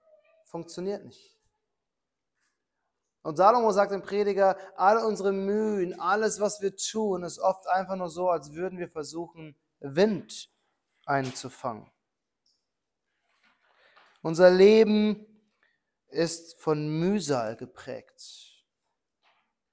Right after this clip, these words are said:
Und Psalm hundertsiebenundzwanzig ist in gewisser Weise die Antwort auf dieses Dilemma. Die Antwort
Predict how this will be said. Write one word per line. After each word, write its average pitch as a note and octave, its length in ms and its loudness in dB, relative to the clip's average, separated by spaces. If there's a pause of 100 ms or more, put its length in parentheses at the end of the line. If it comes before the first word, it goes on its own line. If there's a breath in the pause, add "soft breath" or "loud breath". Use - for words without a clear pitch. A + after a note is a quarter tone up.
(1000)
Und D3+ 120 -14
Psalm G#3 480 0 (180)
hundertsiebenundzwanzig F#3+ 1080 -8
ist C#3+ 120 -18
in D3+ 100 -14
gewisser D3+ 440 -8
Weise C#3+ 680 -4 (640)
die E3 160 -10
Antwort D#3 640 -4
auf C3 240 -6
dieses B2+ 320 -12
Dilemma. B2 420 -12 (680)
Die F3+ 160 -4
Antwort A3+ 680 6